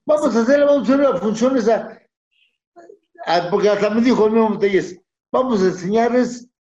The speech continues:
a cachar". Y así le decían abajo, en los Baños Jordán, así hablaban los, los manes de abajo, "Vamos a cachar",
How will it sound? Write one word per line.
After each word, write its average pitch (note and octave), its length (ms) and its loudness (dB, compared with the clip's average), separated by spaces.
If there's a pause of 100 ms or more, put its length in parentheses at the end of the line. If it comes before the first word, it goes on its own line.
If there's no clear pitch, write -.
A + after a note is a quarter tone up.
a - 120 -6
cachar". D#3+ 680 -4 (140)
Y F#3 500 -8 (420)
así D3+ 360 -8
le A3 140 0
decían F3+ 340 -2
abajo, G3 500 -2 (220)
en C3 100 -4
los C#3 100 0
Baños G#3+ 280 0
Jordán, A3+ 420 -2 (380)
así C#3+ 260 -4
hablaban G3 400 0
los, C#3 280 -4 (180)
los C3+ 240 -2
manes D#3+ 600 -2
de B2+ 80 -2
abajo, D#3+ 300 -2 (360)
"Vamos F#3 280 -4
a E3+ 80 -2
cachar", D#3+ 480 -4